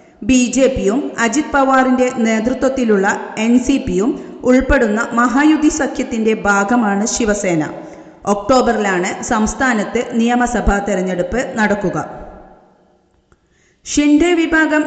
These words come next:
നൂറ് സീറ്റുകൾ ആവശ്യപ്പെടും. അതിൽ തൊണ്ണൂറെണ്ണവും നമ്മൾ വിജയിക്കുമെന്ന് ഉറപ്പാക്കും. ഷിൻഡെ സംഘടിപ്പിച്ച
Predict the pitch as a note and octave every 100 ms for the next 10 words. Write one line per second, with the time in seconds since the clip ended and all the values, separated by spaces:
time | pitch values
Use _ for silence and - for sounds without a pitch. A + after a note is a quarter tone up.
0 | B3+ A#3 A#3 C#4+ D4 C4+ B3+ B3+ B3 A3
1 | G#3+ G3+ G3+ G3 F3+ C#3+ - - F3+ G3+
2 | G3+ G#3 G3 G3+ A#3+ C4 A#3+ A#3 A#3+ A3+
3 | G3+ G3+ G#3+ G#3 G3+ B3 B3 A#3+ G#3 F3+
4 | F#3 D#4+ - - - - C4+ C4 C4 F#3
5 | - D#3+ - G#3+ G3 G#3 G#3 F#3 G3+ G#3
6 | G#3 F3+